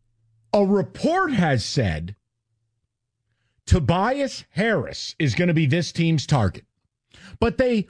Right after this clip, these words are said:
quote, "may wait till free agency to pursue him." Now, a couple issues with Tobias Harris. One being he's not very good. Two being he's thirty-two. And three being you will have to pay him forty million a year.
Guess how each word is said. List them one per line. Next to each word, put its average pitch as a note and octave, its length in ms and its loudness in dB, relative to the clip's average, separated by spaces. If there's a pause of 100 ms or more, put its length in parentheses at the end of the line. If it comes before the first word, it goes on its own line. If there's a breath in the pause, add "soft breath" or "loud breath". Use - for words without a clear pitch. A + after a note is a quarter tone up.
quote, D4+ 440 2 (160)
"may F3+ 440 2
wait G3 320 0
till F3 180 -2
free E3+ 280 -2
agency D3+ 460 0
to C3 80 0
pursue E3 360 -2
him." G2 200 0 (1300)
Now, B3+ 160 -2
a - 140 -10
couple D4+ 300 0
issues D#3 380 2
with C3+ 100 2
Tobias C3 420 0
Harris. G2 380 -2 (120)
One E4 340 -2
being G3 240 4
he's D#3 140 2
not D3+ 200 0
very B2 240 2
good. F#2 240 -2 (580)
Two F4 280 2
being G3+ 260 4
he's F#3+ 200 0
thirty-two. D#3+ 880 0 (400 soft breath)
And F#3+ 260 0
three D4 400 0
being A#2 520 2 (260 soft breath)
you D#3 220 2
will C#4 220 0
have A#3+ 220 -2
to A#3 100 -4
pay F#3 280 0
him E3 400 2
forty D#3 440 0
million A#2+ 360 4
a G#2 40 2
year. E2 300 -4